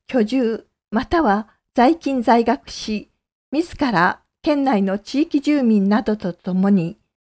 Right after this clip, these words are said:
自主的な活動を行うことができる方。二、年齢が満二十歳以上の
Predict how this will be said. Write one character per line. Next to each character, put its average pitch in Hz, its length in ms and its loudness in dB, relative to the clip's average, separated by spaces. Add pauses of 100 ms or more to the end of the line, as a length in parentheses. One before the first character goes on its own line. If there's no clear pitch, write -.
自 220 140 -8
主 - 120 -14
的 330 260 -2
な 302 100 -2
活 302 260 -6
動 247 300 4
を 214 140 0
行 - 100 -6 (160)
う 277 60 -6
こ 311 140 -8
と 277 120 -4
が 214 300 -2 (180)
で 240 120 -2
き 302 140 2
る 240 120 0
方。 175 400 -8 (640)
二、 240 240 -4 (720)
年 277 240 0
齢 285 200 6
が 247 280 0 (260)
満 233 380 -2 (160)
二 226 160 4
十 302 160 -2
歳 277 340 -4
以 254 160 -6
上 294 240 0
の 180 260 -6